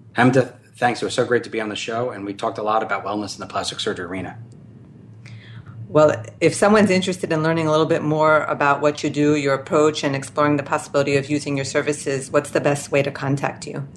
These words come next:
Speaker 1: I think the easiest way is to reach me by email, which is info at doctor beanstalk dot com. Info at doctor beanstalk, D R B I E N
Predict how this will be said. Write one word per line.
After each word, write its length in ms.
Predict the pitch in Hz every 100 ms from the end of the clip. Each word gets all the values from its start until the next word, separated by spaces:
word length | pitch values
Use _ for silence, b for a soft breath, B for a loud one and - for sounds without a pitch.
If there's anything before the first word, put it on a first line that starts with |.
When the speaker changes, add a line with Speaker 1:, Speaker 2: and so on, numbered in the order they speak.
| - - -
Speaker 1:
I 40 |
think 160 | 160 131
the 60 |
easiest 240 | 139 143 131
way 100 | 123
is 100 | 107
to 40 |
reach 180 | 117 127
me 80 | 107
by 160 | 98 104
email, 340 | 113 120 110
which 160 | 104 101
is 100 | -
info 440 | 117 - 127 117
at 140 | 101 107
doctor 260 | 101 110
beanstalk 460 | 101 101 - 95 -
dot 200 | - -
com. 400 | 113 117 143 147 - - - -
Info 420 | 110 104 117 113
at 80 | 95
doctor 280 | 107 98 101
beanstalk, 440 | 98 101 - 98
D 200 | - 110
R 280 | 101 104 107
B 240 | 104 110 113
I 240 | 107 110
E 160 | 117 107
N 340 | 107 113